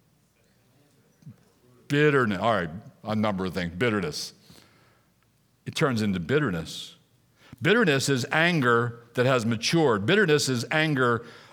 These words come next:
a day later, a week later, a month later. And, and what the Bible is saying is, even when you have righteous anger,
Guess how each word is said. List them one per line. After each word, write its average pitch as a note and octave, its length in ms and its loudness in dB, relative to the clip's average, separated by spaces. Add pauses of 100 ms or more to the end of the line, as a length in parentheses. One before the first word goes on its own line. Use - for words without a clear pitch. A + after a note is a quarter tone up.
(120)
a C#3 60 0
day D3+ 300 2
later, A2+ 420 2
a C3+ 100 0
week C3+ 300 0
later, A#2 300 2
a A#2+ 100 -2
month C3 300 -2
later. G#2+ 380 0 (360)
And, C3 240 -4
and C3+ 180 -2
what D3+ 140 2
the D3 80 0
Bible F3+ 320 2
is E3 100 2
saying D#3+ 280 2
is, C#3 160 0
even A3 260 0
when G#3+ 100 2
you F3+ 80 2
have D3+ 180 2
righteous E3 420 0
anger, A#2 500 0